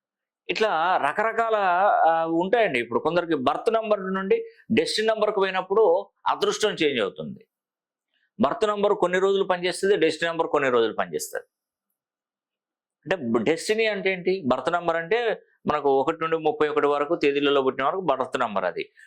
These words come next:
డెస్టినీ అంటే డేటు, మంత్, ఇయర్ మొత్తం కూడితే వచ్చేది డెస్టినీ నంబర్ను, మా డెస్టినీ నంబర్ అంటారు. ఆ డెస్టినీ నంబర్ ఒకటి నుండి తొమ్మిది వరకే ఉంటుందండి, ఇక అంతకంటే మించి ఉండవు ఎవరికైనా.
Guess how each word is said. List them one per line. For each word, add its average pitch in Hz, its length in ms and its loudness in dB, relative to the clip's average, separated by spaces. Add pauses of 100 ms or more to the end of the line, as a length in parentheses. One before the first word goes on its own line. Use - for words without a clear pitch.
(120)
డెస్టినీ 156 400 2
అంటే 214 440 -2 (360)
డేటు, 196 760 2
మంత్, 175 640 2
ఇయర్ 147 300 2
మొత్తం 160 460 0
కూడితే 208 220 4
వచ్చేది 196 360 0
డెస్టినీ 185 460 -2
నంబర్ను, 190 680 0 (300)
మా 131 160 2
డెస్టినీ 180 380 -2
నంబర్ 139 200 0
అంటారు. 131 280 -2 (920)
ఆ 147 60 2
డెస్టినీ 180 380 -2
నంబర్ 226 140 0
ఒకటి 190 360 2
నుండి 208 180 0
తొమ్మిది 185 300 -2
వరకే 165 220 0
ఉంటుందండి, 98 480 -4 (440)
ఇక 127 60 0
అంతకంటే 170 360 -2
మించి 165 280 -2
ఉండవు 131 300 2
ఎవరికైనా. 147 720 0